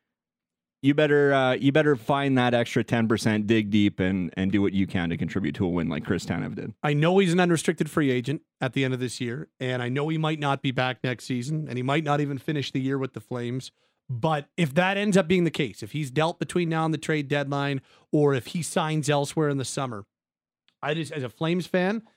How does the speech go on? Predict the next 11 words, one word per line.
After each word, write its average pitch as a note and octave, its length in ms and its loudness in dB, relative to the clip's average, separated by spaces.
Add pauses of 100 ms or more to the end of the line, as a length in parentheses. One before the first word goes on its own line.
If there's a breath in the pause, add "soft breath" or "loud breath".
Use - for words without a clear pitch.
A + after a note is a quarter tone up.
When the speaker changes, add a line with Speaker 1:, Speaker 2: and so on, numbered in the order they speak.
(200 soft breath)
Speaker 2:
um, B2+ 600 -4
I C#3 100 -4
don't D#3 100 -2
know D3 100 0
how C3 140 2
you C#3+ 180 2
can't C3+ 320 -2
just C3+ 260 -4 (1040)
tip D3+ 220 -4
your E3+ 100 2
hat, D#3+ 300 0